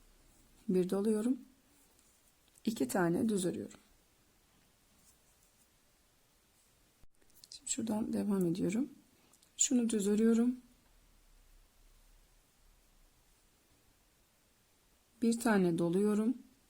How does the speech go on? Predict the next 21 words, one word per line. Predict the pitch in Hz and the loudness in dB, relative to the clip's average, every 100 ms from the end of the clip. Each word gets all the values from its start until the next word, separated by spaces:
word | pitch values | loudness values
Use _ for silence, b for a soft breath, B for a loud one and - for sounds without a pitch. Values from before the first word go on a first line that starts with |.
| _ _ _ | _ _ _
Bir | 226 226 | -2 0
tane | 233 196 170 165 | 0 0 2 0
düz | 170 190 | 0 0
örüyorum. | 196 214 214 220 262 - _ b b b - | 0 0 0 0 -2 -6 _ b b b -2
Ve | 226 | 0
şurada | 254 220 214 | 2 0 0
bakın | 226 196 240 | -2 -2 -2
üç | 254 - | -2 -2
tane | 202 185 214 | 0 0 2
ilmeğim | 196 190 185 | 2 0 0
var. | 175 196 220 | 0 0 0
Bunu | 214 226 | 0 0
keseceğim | 226 214 190 185 175 | 0 -2 0 0 2
şimdi. | - 170 185 233 - b b b | 2 2 -2 -6 -12 b b b
Birini | 233 220 214 208 196 - - | 0 2 2 0 -2 -10 -4
ör-, | 190 175 - - | 0 0 -2 -6
boşaldım. | 185 190 - 175 175 185 202 | -4 -2 -2 -2 -2 -4 -4
Diğerini | 202 196 196 190 | -2 -2 0 -2
örüyorum | 202 202 185 190 | 0 0 -2 -4
ikisini | 190 - - 165 | 0 0 2 0
birden. | 165 185 247 | 0 -2 -2